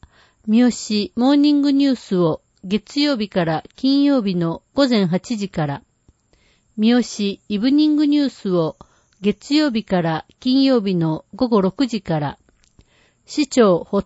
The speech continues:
トラインを八月一日月曜日と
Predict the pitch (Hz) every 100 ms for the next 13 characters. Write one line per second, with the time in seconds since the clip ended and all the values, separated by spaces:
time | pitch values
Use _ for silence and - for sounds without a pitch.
0 | - 277 269 247 190 170 156 143 _ _
1 | _ _ - 214 262 247 247 - 226 214
2 | _ - 277 - 262 - 226 214 - 285
3 | 302 240 190 - 175 156